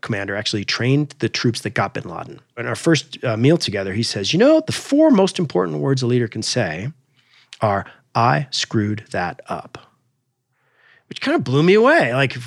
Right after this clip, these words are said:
"Are you really?" You know, I kinda questioned, "Really?" He's like, "Yes." And then he went on to explain how when you send that signal as a leader, you make it safe for people to tell the truth.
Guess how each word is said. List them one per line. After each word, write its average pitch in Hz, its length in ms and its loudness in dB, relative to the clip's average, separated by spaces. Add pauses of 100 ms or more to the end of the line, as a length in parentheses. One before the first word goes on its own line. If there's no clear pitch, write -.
(260)
"Are 131 120 -2
you 139 160 -2
really?" 160 540 4 (100)
You 180 120 0
know, 170 80 4
I 185 60 2
kinda 175 180 2
questioned, 139 400 0
"Really?" 277 220 4
He's 139 140 0
like, 131 200 -2
"Yes." 202 260 -4
And 131 100 -2
then 127 60 0
he 127 60 0
went 131 160 0
on 127 80 0
to 120 80 -4
explain 196 340 -2
how 131 260 2 (300)
when 190 320 4
you 233 180 4
send 185 360 0
that 175 160 -4
signal 170 260 2
as 131 80 2
a 123 60 0
leader, 151 240 4
you 123 100 2
make 135 160 2
it 135 80 -4
safe 113 300 -4
for 139 160 -4
people 127 300 -6
to 139 140 -8
tell 113 200 -4
the 139 80 -2
truth. - 480 -4